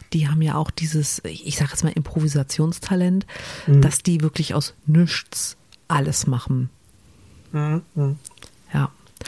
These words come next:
Speaker 1: Und wo wir schon mal bei Ikonen sind,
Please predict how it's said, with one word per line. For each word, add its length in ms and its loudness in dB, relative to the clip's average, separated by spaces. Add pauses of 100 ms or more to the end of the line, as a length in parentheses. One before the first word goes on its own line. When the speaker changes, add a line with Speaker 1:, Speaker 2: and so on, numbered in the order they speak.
(260)
Speaker 1:
Und 360 0
wo 160 2
wir 120 2
schon 240 0
mal 320 2
bei 480 0 (300)
Ikonen 800 2
sind, 640 0